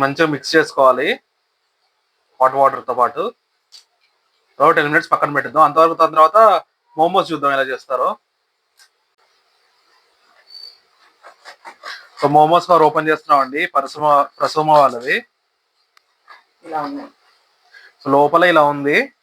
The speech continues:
Speaker 1: చూద్దాం. So లోపల తినడానికి మూడు సాస్ ప్యాకెట్స్ ఇచ్చాడు. అంటే కుక్ అయిన తర్వాత దీనిలో డిప్ చేసుకొని తినడానికి అనుకుంటా.
Speaker 2: ట్వంటీ ఫోర్ పీసెస్.
Speaker 1: ట్వంటీ ఫోర్ పీసెస్ ఇవి టోటల్.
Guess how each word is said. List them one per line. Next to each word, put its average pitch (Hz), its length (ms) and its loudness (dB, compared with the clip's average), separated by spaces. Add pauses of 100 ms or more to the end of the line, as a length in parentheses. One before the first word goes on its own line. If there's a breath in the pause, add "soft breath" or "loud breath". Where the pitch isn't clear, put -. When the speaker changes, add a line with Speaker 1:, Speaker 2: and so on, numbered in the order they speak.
(840)
Speaker 1:
చూద్దాం. 170 240 -2 (1500)
So 165 80 4 (220)
లోపల 160 320 2 (580)
తినడానికి 165 480 0
మూడు 160 260 -8
సాస్ 156 300 -2
ప్యాకెట్స్ 165 280 -4
ఇచ్చాడు. 143 360 -6
అంటే 170 200 2
కుక్ - 260 -6
అయిన 170 120 0
తర్వాత 170 200 0
దీనిలో 160 480 0 (420 soft breath)
డిప్ 147 200 -4
చేసుకొని 170 280 -2
తినడానికి 151 300 0
అనుకుంటా. 131 440 0 (160)
Speaker 2:
ట్వంటీ 220 220 -16
ఫోర్ 214 240 -10
పీసెస్. - 320 -20 (300)
Speaker 1:
ట్వంటీ 160 200 -2
ఫోర్ 165 260 0
పీసెస్ 156 260 -4
ఇవి 139 140 -4
టోటల్. 135 480 -4